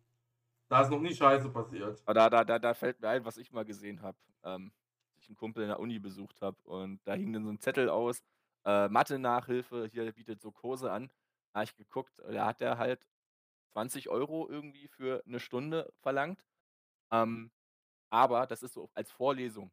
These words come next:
Speaker 2: ne? Also, dass er wirklich zwanzig Euro von hundert Personen einsammelt, dafür, dass er denen 'ne Stunde was erzählt und null auf deren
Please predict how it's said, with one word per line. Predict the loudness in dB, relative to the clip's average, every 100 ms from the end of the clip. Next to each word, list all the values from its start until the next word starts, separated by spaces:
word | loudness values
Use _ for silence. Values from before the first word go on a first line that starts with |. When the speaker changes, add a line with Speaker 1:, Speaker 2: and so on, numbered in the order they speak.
| _
Speaker 2:
ne? | -6 -6
Also, | -4 -6 -6
dass | -6
er | -4 -6
wirklich | -8 -14
zwanzig | -10 -10 -10 -8
Euro | -6 -6 -8
von | -8 -8 -8 -8
hundert | -4 -4 -2
Personen | -2 -2 -2 -6 -6
einsammelt, | -6 -2 -2 -2 -4
dafür, | -4 -4
dass | -4 -4
er |
denen | -4 -4
'ne | -6
Stunde | -8 -6 -4
was | -4
erzählt | -6 -8 -8 -8
und | -8 -12
null | -10 -6 -4 -4 -8 -6
auf | -6 -6
deren | -4 -4 -4 -8 -8